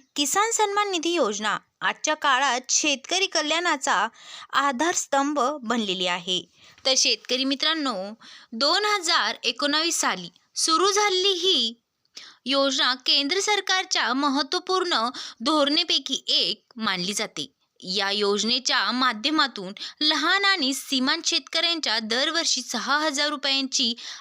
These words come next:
आर्थिक सहाय्यता प्रदान केली जाते. तर योजनेची सर्वात मोठी वैशिष्ट्ये म्हणजे यात पारदर्शकता आणि थेट लाभ हस्तांतरण. शेतकऱ्यांच्या बँक खात्यात थेट पैसे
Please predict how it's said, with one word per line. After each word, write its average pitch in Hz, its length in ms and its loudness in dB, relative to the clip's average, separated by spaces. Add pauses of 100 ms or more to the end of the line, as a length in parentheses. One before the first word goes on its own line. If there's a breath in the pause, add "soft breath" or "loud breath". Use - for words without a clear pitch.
आर्थिक 254 540 -2
सहाय्यता 226 640 0
प्रदान 208 500 -4
केली 170 240 -6
जाते. 139 320 -6 (420)
तर 269 300 0 (960)
योजनेची 349 600 0
सर्वात 330 540 -2
मोठी 302 500 0
वैशिष्ट्ये 285 560 0
म्हणजे 330 480 0
यात 226 420 0 (540 loud breath)
पारदर्शकता 381 800 0
आणि 302 400 0 (100)
थेट 339 280 0
लाभ 247 360 0 (380)
हस्तांतरण. 269 560 0
शेतकऱ्यांच्या 381 760 -2
बँक 294 320 -2
खात्यात 254 360 -4 (100)
थेट 339 180 -2 (140)
पैसे 240 500 -4